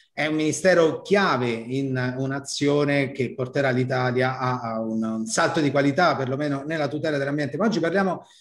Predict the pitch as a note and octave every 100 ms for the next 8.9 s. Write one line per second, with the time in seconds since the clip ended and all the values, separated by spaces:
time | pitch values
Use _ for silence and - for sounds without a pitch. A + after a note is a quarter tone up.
0 | _ _ - E3+ E3 G3+ F#3+ E3+ E3 -
1 | D3+ C3+ A#2+ G#2+ - C3+ C3+ C#3 C#3+ C#3+
2 | C#3+ C#3 C#3 G3 G3+ G3+ C4+ A#3+ E3 D#3+
3 | G3+ F#3+ F3+ E3 - F#3+ F#3 F3 - F3
4 | D#3+ D3+ C#3+ C#3 C3+ C3+ B2+ C3 C#3 C#3+
5 | C#3 D3 D3+ F3 C#3+ A#2+ A#2+ B2 B2+ C3
6 | D3 C#3 C#3+ D#3 D3 C3 C3+ E3 E3+ F#3
7 | - B3 F3+ E3+ E3+ - G3+ D#3 F3+ -
8 | D#3+ C#3+ C3 C3 B2+ - A2 G#2+